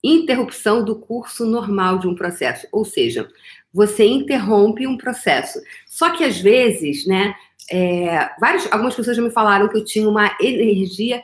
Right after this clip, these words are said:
disruptiva. "Ah, nossa, a Débora tem uma energia disruptiva", que é aquela que interrompe um padrão. Então, às vezes, nas facilitações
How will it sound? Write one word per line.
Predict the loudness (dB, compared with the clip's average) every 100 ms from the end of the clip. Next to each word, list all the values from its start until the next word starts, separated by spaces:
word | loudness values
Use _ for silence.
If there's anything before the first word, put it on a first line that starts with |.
| -14 _
disruptiva. | -6 -4 -4 -4 -6 -6 -4 0 2 0 -2 -8 _ -20 _
"Ah, | -2 2 4
nossa, | 4 4 4 2
a |
Débora | 2 2 4 2
tem | 2 4
uma | 4
energia | 4 4 2
disruptiva", | 0 -4 -6 -4 -2 -2 -8 -14 _ -14
que | 0 2
é | 4
aquela | 2 0 -2 -2 -2 -2 -2
que | -2
interrompe | -2 -2 0 0 0 -4 -8 -6
um |
padrão. | -4 -4 -2 -4 -4 -8 _ _ _ _ _ _ _ _
Então, | 2
às | 4
vezes, | 4 4 4 0
nas | 0 -2
facilitações | -4 -8 -8 -12 -12 -8 -6 -2 -2 -4